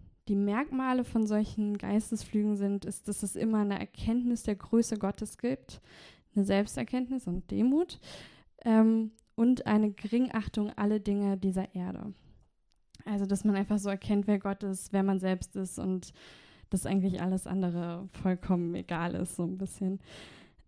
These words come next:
Ähm, und auch das ist wieder, dass sie sagt, all das führt nur dazu, dass wir Gott loben. Und das ist total klar, weil,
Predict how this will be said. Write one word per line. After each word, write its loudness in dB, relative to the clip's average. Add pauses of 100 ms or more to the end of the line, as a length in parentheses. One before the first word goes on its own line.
(120)
Ähm, 4 (400)
und 4 (120)
auch 2
das 2
ist -4
wieder, 6
dass -4
sie 0
sagt, 4
all 2
das 4
führt 6
nur 4
dazu, 4
dass 0
wir 2
Gott 0
loben. 0
Und -4
das -8
ist -6 (380)
total 0 (120)
klar, -2
weil, -4